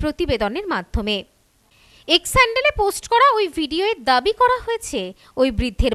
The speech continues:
বয়স একশো অষ্টআশি। প্রায় আড়াই কোটি বার দেখা হয়েছে ওই ভিডিও। তবে অন্য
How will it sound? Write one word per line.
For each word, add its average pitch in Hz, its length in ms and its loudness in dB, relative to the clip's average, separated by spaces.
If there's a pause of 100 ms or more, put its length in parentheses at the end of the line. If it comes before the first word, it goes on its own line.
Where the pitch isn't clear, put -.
বয়স 285 280 2 (400)
একশো - 240 -6 (100)
অষ্টআশি। 208 560 -4 (880)
প্রায় 339 200 6 (160)
আড়াই 370 280 6
কোটি 523 300 6
বার 480 200 8
দেখা 339 360 4
হয়েছে 294 320 -2 (180)
ওই 294 100 0 (140)
ভিডিও। 214 320 -2 (560)
তবে 233 260 2 (420)
অন্য 311 160 2